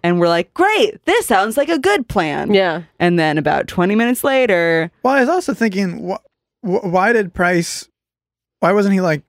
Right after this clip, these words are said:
Speaker 3: "What haven't you told me?" <laughs> Like
Speaker 2: They're in the, they're about to unveil this
Speaker 1: Yeah.
Speaker 2: giant thing, and
Speaker 1: I
Speaker 2: there's
Speaker 1: think
Speaker 2: all
Speaker 1: the
Speaker 2: these
Speaker 1: assumption was we'll,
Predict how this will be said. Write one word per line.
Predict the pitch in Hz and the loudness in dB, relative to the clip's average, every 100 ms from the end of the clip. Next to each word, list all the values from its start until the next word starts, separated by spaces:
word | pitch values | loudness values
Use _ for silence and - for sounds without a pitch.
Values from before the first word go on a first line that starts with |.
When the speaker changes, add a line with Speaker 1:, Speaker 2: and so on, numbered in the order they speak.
| _ | _
Speaker 3:
"What | 175 143 147 | -6 -2 0
haven't | 143 | 0
you | 131 | -2
told | 160 160 | 0 0
me?" | 120 - - | 0 -4 -4
<laughs> | _ _ - - - | _ _ -20 -10 0
Like | - | 2
Speaker 2:
They're | 415 508 | 4 4
in | 494 466 | 4 2
the, | 294 | 2
they're | 370 | 2
about | 381 381 381 | 2 0 0
to | 339 | 2
unveil | 339 277 349 | 2 2 0
this | 320 | 0
Speaker 1:
Yeah. | 247 269 | 2 4
Speaker 2:
giant | 277 294 294 - | 4 2 0 -2
thing, | 294 359 302 226 | -2 2 2 4
and | |
Speaker 1:
I | 214 | 4
Speaker 2:
there's | 302 | 2
Speaker 1:
think | 247 | 2
Speaker 2:
all | 240 | 2
Speaker 1:
the | |
Speaker 2:
these | 240 | 2
Speaker 1:
assumption | 214 208 214 202 | 0 -2 -2 2
was | 175 175 - - | 2 0 -4 -6
we'll, | 190 190 | 0 0